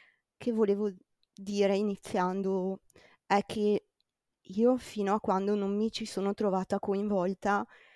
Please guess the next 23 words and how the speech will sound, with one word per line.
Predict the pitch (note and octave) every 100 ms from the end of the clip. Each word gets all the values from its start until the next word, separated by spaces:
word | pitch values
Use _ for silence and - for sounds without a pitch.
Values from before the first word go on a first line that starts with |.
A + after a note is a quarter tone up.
| _
sì, | - - A#3+ - _
sentivo | - - G#3+ A3 - G#3+ G3 G#3+ A3+ A#3 _ _ F3+
del | G3
cambiamento | F#3 F#3+ F#3+ F3+ F#3 G3
pli-, | - G3 _
climatico, | - F#3 F3+ F#3+ - G#3+ F#3+ -
ci | - G#3+
si | - F#3+
accorge | F#3+ - F#3 E3+ F#3 G3
che | -
le | F#3
cose | - F3 F#3
stanno | - - F3 G3
cambiando, | A3 G#3 G3+ F3+ F#3 F#3+ F#3+ - - - -
però | B3+ A#3
come | A#3 G3+ G#3
quelle | A3 A#3 A3
cose | G3 G3+ G#3
che | G#3+ F#3+
riguardano | F#3 F#3 F#3 F#3+ G3+ G#3 G3 F#3 - _ _
un | G#3 G#3+
po' | B3
tutti, | - G#3 - - G3 G3+